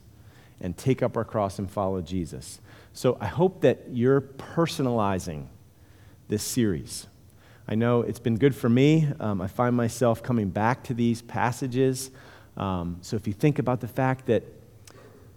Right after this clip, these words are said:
Jesus is our teacher and our master, we are learners and followers. So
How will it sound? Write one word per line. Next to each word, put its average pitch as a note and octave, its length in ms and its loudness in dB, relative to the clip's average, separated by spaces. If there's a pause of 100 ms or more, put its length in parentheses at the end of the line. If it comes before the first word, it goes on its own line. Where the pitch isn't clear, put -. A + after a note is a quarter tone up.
Jesus C3 640 2
is A#2+ 580 2
our G#2 220 0
teacher - 640 -2
and A#2+ 180 -2
our A#2 120 2
master, A#2+ 640 -2 (640)
we A#2+ 320 2
are A2 280 2
learners C#3 800 0 (480)
and A2 240 0
followers. A2 800 -2 (320)
So A#2+ 480 4